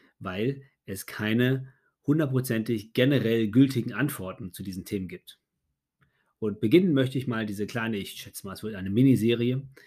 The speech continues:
Beginnen möchte ich das mit der Frage, was halten Sie eigentlich von Einlagen?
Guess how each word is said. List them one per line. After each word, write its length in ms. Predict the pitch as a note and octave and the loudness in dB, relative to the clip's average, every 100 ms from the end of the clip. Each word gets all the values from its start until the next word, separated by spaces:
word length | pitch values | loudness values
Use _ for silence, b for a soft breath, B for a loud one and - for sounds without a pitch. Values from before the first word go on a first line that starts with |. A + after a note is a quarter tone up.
| b b b b b | b b b b b
Beginnen 480 | - A#2+ D3+ D3+ C3 B2 | -2 4 6 4 2 2
möchte 260 | B2 - | 0 0
ich 40 | A#2+ | -2
das 280 | A2 - | -2 -2
mit 180 | A2+ G#2+ | -4 -2
der 80 | G#2 | -4
Frage, 580 | - G2 F#2+ G#2 G#2+ G#2+ b b b _ | -6 -6 -4 -4 -4 -8 b b b _
was 200 | C3+ C3 | -4 0
halten 180 | C#3+ C3 | 0 0
Sie 140 | B2+ | 0
eigentlich 160 | A#2 A2 | -2 -2
von 160 | A2+ | -4
Einlagen? 580 | A2+ F#2+ F#2 D#2+ D#2 D#2+ | -8 -8 -6 -8 -14 -20